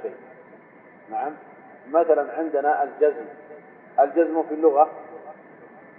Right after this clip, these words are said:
عند أهل اللغة القطع، وعند النحويين نوع من أنواع الإعراب، نوع من أنواع الإعراب. فهنا اختلف الجزم عند أهل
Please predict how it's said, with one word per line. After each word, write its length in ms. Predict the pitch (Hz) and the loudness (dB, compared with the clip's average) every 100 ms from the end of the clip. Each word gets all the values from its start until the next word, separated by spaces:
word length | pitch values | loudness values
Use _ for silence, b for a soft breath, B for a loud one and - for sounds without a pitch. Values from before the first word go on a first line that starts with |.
| - - - - - 127 | -20 -20 -20 -20 -18 -12
عند 140 | 131 | 2
أهل 220 | - 143 | 2 6
اللغة 340 | 139 139 143 - - - - - - - - | 4 4 2 0 -6 -16 -18 -8 -8 -4 2
القطع، 400 | 180 160 135 - - - - - - | 4 6 4 4 -14 -16 -18 -18 -12
وعند 280 | 123 139 175 | -4 -4 0
النحويين 680 | 165 160 - 147 135 139 165 - - - - - - - - - - - - - - - | -2 -2 -6 -8 -8 -8 -8 -10 -20 -20 -20 -20 -20 -20 -20 -20 -20 -20 -20 -20 -20 -14
نوع 200 | 156 180 | -4 -4
من 140 | 151 151 | -2 -6
أنواع 400 | 139 127 143 156 - - - - - - - | -4 4 4 4 -4 -18 -18 -16 -16 -16 2
الإعراب، 480 | 147 147 131 131 98 - - - - - - - - - 110 | 2 4 4 6 4 0 -16 -18 -18 -20 -20 -20 -20 -20 -8
نوع 180 | 123 127 | -4 -4
من 140 | 127 | -6
أنواع 520 | - 113 120 151 - | -12 -4 0 0 0
الإعراب. 420 | - 95 120 104 87 - - - - | -6 -2 0 0 -2 -10 -20 -20 -16
فهنا 260 | 147 160 180 | -6 0 0
اختلف 360 | 165 180 160 - | 2 2 2 0
الجزم 380 | - 156 120 98 - - - - - 107 | 2 2 2 -10 -16 -20 -20 -20 -18 -6
عند 220 | 165 143 | -4 0
أهل 360 | 135 147 156 | 2 2 0